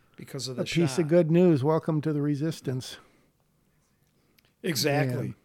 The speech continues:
Speaker 2: Man.
Speaker 1: Exactly. It's, it's that hard conversation to have with some people. You know, they're so connected to their to their doctors. And, and, and I, and,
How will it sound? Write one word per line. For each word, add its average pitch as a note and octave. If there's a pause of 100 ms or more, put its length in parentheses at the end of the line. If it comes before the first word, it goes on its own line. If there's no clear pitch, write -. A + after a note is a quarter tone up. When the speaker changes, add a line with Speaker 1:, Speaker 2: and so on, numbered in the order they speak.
Speaker 2:
Man. - (120)
Speaker 1:
Exactly. C3 (880)
It's, -
it's -
that D#3+
hard F#3
conversation E3
to C3
have D3+
with A#2+
some B2+
people. B2
You C#3+
know, C3
they're A#2+
so F#3 (260)
connected C#3 (600)
to D#3
their B2+ (320)
to E3
their C3+
doctors. A2+ (240)
And, C#4 (320)
and, G3+
and G3+
I, F#3
and, F#3